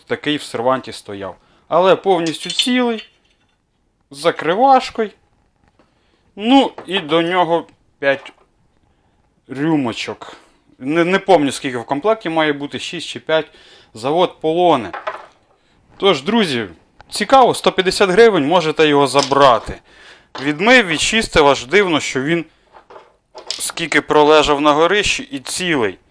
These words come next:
Далі, з горища у нас ось такі ось поролонові песики.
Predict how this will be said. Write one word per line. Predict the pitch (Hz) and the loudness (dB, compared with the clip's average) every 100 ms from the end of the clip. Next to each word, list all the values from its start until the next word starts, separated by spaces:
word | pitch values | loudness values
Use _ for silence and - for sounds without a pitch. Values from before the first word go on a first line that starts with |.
| _ _ - - - - | _ _ -20 -20 -20 -16
Далі, | 131 220 254 233 151 120 107 - - - - - _ _ _ _ _ _ | 2 4 6 4 2 -2 -6 -12 -18 -20 -20 -20 _ _ _ _ _ _
з | 120 | -12
горища | 127 190 220 226 175 - 143 | -2 0 2 2 0 -2 0
у | 147 | 0
нас | 175 180 127 98 - _ _ _ _ _ _ - | 0 0 0 -2 -14 _ _ _ _ _ _ -8
ось | 202 202 | -2 -2
такі | - 175 - 190 180 | -4 -10 -8 -4 -2
ось | 110 - - _ _ _ _ | -4 -8 -16 _ _ _ _
поролонові | 165 170 190 196 214 208 180 139 113 90 - _ _ _ _ _ _ _ _ _ _ _ _ _ _ _ - | -6 0 0 0 2 4 2 -2 -6 -12 -20 _ _ _ _ _ _ _ _ _ _ _ _ _ _ _ -6
песики. | 196 220 214 - 214 202 196 185 | 0 4 2 0 -6 -2 -2 -2